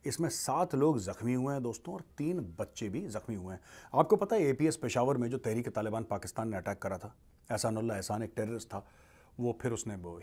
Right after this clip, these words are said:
he claimed that ये मैंने करवाया है, और वहाँ पे करीब सवा सौ से लेकर एक सौ तीस, एक सौ पैंतीस बच्चे,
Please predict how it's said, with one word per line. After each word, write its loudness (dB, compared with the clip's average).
he -2
claimed 0
that -8
ये -4
मैंने -4
करवाया -6
है, -4
और -2
वहाँ -4
पे -8
करीब -4
सवा 0
सौ -2
से -2
लेकर 0
एक -2
सौ -8
तीस, -4
एक -4
सौ -8
पैंतीस -8
बच्चे, -4